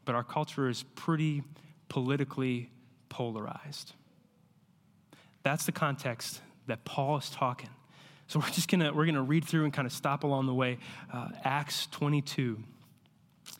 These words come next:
We're gonna stop along the way and then just start applying it to who we are today, because it's not really, it's two thousand years, but it's not really that much different. So Paul starts talking to,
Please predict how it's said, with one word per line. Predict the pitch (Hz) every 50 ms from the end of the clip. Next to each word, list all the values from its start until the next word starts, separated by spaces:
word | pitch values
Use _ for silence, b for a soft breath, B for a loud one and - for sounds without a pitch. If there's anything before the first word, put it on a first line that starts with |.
| B B B B B
We're | - 131
gonna | 131
stop | - - - 151 147 143 -
along | 151 147 143 139 139
the | 135
way | 127 127 127 131 131 135 131 127
and | 120 127
then | 127 131 131 135 131 131 131 131 - - -
just | - - 160 -
start | - - 147 139 147 -
applying | 135 - - 139 123 131 131 131 131 127
it | 127 - -
to | - - 120
who | - - 147 143
we | 143 139 127
are | 127 123 123
today, | 123 - - 117 120 120 120 120 117 - B B B B B B B B
because | - 123 - - -
it's | 127 113 135 131
not | 143 160 165 170
really, | 160 151 151 147 143
it's | 131 -
two | - -
thousand | 165 - 165 156 151 135 139 139
years, | 139 139 135 127
but | 135 135 127
it's | 127 - -
not | 147 139 143 143 -
really | 147 139 135 123 120 B B B B B B
that | - 120 117 -
much | - 117 117 - - - - B B B B B B
different. | - 127 - 127 123 -
So | 151 147 143 - -
Paul | - 196 208 220
starts | 208 214 - 196 180 - - -
talking | - - 175 170 175 185 - 208 196 185 170
to, | - 170 151